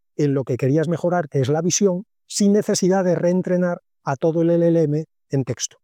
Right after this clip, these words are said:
Y el último paper de esta semana, que es el más chulo y por eso lo dejo para el final, es un paper de la Universidad de Oxford, en el Reino Unido, y Nvidia. Y es un paper que me ha gustado mucho porque toca una de mis áreas favoritas dentro de la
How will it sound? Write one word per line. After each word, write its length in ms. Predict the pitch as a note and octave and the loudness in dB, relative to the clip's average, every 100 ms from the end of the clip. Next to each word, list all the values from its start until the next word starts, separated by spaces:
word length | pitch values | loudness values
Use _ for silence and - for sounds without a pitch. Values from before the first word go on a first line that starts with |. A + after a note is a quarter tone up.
| _ | _
Y 120 | A3 | 2
el 100 | A#3 | 4
último 400 | A#3+ G#3+ G#3 F#3 | 2 0 0 0
paper 420 | - A3 G#3 E3+ | 2 0 0 -2
de 60 | E3+ | -2
esta 180 | - E3+ | -4 -4
semana, 400 | E3+ G#3+ A3+ B3+ - | -2 0 -2 -4 -2
que 140 | D3+ | -2
es 160 | C#3 - | -2 -2
el 160 | C#3 | -2
más 180 | C3 B2 | -2 -4
chulo 280 | - G#3 A3 | -2 0 0
y 60 | F3 | 0
por 120 | D3+ | -4
eso 160 | D3+ | -2
lo 80 | C#3 | -2
dejo 180 | C#3+ C#3 | -2 -2
para 140 | C3+ | -2
el 80 | E3+ | -4
final, 320 | - E3 D#3+ - _ - | -2 -4 -4 -8 _ -2
es 160 | G3 | -2
un 120 | A3+ G#3+ | 0 2
paper 400 | A3 G#3 A3 G3 | 2 2 0 2
de 280 | G#3 G#3+ - | 4 4 0
la 160 | D#3+ G3 | -2 0
Universidad 480 | G3 F#3+ F#3+ F#3 F3 | 0 0 0 -2 -2
de 120 | E3+ | -4
Oxford, 520 | F#3+ - - F3 A#3 - _ - | -2 -2 -4 -4 -6 -8 _ -2
en 500 | D3 D3 C#3 C3 C3 | 0 0 -2 -2 -4
el 100 | B2+ | -2
Reino 260 | D3+ F3 | -2 0
Unido, 380 | F#3 F#3+ D#3 G#3 - _ | 2 2 2 -2 -10 _
y 320 | - G#3 A3 - - | 0 2 2 0 0
Nvidia. 540 | D#3 D3+ C#3+ A#2 G#2+ _ _ | 2 2 0 -2 -8 _ _
Y 120 | F#3 | 0
es 100 | A3 | 2
un 120 | A3+ A3+ | 2 0
paper 300 | A#3 A#3+ A3+ | 0 0 -2
que 100 | D#3 | -2
me 100 | D3 | -2
ha 40 | |
gustado 360 | D#3 - F#3+ G3+ | -2 0 0 0
mucho 320 | G3 - F#3+ | 0 0 -2
porque 500 | F3+ F3+ G3 G3 G3+ _ _ | -2 -2 0 0 0 _ _
toca 400 | F#3 G3 G3 G3+ - | -4 -2 -2 -2 0
una 340 | E3+ F3 F3+ | 0 2 0
de 100 | F3+ | 0
mis 220 | F3+ - | 0 0
áreas 360 | F3 F3+ F#3+ - | 0 0 -2 -4
favoritas 880 | - F3 F3 F3+ - E3 F3+ - - | -4 -2 0 -2 -2 -4 -6 -12 -8
dentro 480 | C#3+ E3+ F3 F3+ E3+ | 0 0 2 2 2
de 100 | D#3+ | 2
la 220 | D#3 | 0